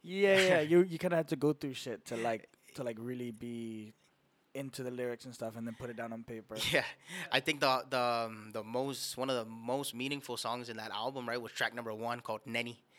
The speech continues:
Speaker 1: Mm-hmm.
Speaker 2: right? That, that
Speaker 1: Dude,
Speaker 2: song,
Speaker 1: I love that one.
Speaker 2: that song was, I'm telling you, from the whole first verse, right? The whole first verse was a true story.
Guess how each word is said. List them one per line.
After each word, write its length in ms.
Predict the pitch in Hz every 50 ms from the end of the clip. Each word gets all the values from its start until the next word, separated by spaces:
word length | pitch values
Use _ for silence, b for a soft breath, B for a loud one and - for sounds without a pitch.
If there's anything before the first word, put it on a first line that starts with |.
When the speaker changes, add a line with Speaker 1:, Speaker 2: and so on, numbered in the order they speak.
| - - -
Speaker 1:
Mm-hmm. 360 | 165 170 180 165 - - -
Speaker 2:
right? 160 | - 113 - 120
That, 240 | 131 147 156 - - - 127
that 280 | 127 139 151 175 - -
Speaker 1:
Dude, 100 | 151 156
Speaker 2:
song, 240 | 151 135 127 127 143
Speaker 1:
I 20 | 139 139
love 240 | 139 143 151 160 156
that 160 | 156 165 151
one. 300 | 139 135 127 127 123 123 123 131
Speaker 2:
that 220 | 143 156 165 -
song 280 | - 180 160 165 160 156
was, 280 | 143 135 127 120 117 - _ _ _ - - - - _
I'm 180 | - 135 147 139
telling 320 | 143 143 139 143 143 143
you, 120 | 131 127 123
from 480 | - - - 131 127 123 120 117 117 113 B B B B B B B _
the 100 | - 120
whole 300 | - - 151 147 165 156
first 480 | - - - - 143 143 147 143 - 127
verse, 640 | 127 131 127 120 123 120 - - - - - - - _ _ -
right? 220 | 113 117 127 123
The 80 | 131 123
whole 160 | - 143 147
first 400 | 143 - - 139 143 143 143 -
verse 260 | 135 139 135 135 -
was 180 | 127 123 120 113
a 100 | 117 110
true 480 | - - - - 143 139 143 139 139 139
story. 460 | 135 - - 135 123 120 120 110 104